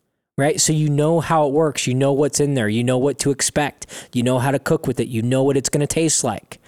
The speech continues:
Then if there's stuff that you don't like, boom, you can just swap it out, get some new stuff, eat that up, get another one.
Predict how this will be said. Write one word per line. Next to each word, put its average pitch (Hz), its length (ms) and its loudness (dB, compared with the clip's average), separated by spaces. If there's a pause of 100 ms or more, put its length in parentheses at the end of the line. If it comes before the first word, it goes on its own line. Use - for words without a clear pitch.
(260)
Then 143 120 2
if 147 100 2
there's 160 160 2
stuff - 260 0
that 170 80 0
you 151 120 0
don't 170 240 2
like, 190 500 -2 (260)
boom, 190 280 4
you 160 100 2
can 170 140 -2
just 170 200 2
swap 170 320 0
it 165 60 2
out, 180 200 0
get 135 120 0
some 151 180 0
new 180 120 2
stuff, 113 420 -2
eat 123 180 -2
that 160 200 2
up, 175 220 2
get 123 140 0
another 175 280 2
one. 110 300 -4